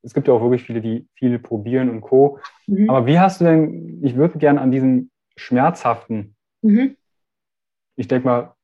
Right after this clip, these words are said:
Speaker 1: auch nachvollziehbaren, äh, Situationen anknüpfen wollen. Wie bist du diesem Schmerz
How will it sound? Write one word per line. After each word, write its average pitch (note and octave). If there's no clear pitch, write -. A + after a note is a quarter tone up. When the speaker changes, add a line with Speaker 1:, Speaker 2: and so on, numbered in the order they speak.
Speaker 1:
auch A2+
nachvollziehbaren, A#2+
äh, A#2
Situationen B2+
anknüpfen B2+
wollen. A#2
Wie A#2+
bist G3+
du E3
diesem C#3
Schmerz B2